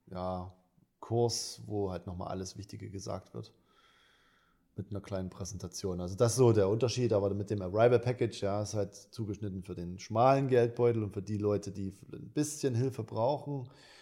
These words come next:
Das Basic ist dann halt Full Cover, ne, sag ich mal so. Wirst du an die Hand genommen und du bekommst halt alle Informationen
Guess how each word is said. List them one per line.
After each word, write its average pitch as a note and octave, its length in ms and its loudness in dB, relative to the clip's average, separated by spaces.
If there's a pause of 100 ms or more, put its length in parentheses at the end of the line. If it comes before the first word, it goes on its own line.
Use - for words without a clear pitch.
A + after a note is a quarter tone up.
(140)
Das G2 180 -8
Basic G#2+ 360 0
ist G#2 180 -4
dann F#2+ 140 -4
halt F#2 200 -6 (340)
Full A2+ 280 -2
Cover, A2 420 2
ne, G2+ 280 -4
sag G2 200 -6
ich G2 100 -10
mal G2+ 160 -6
so. G2+ 340 -6 (1000)
Wirst G2+ 200 -8
du G#2 60 -8
an G2 80 -6
die F#2 80 -6
Hand A2+ 180 -2
genommen G#2 420 -2 (600)
und F#2+ 200 -6
du F#2 60 -8
bekommst F2 360 -10
halt E2+ 100 -6
alle F2+ 540 -8
Informationen F2+ 920 -10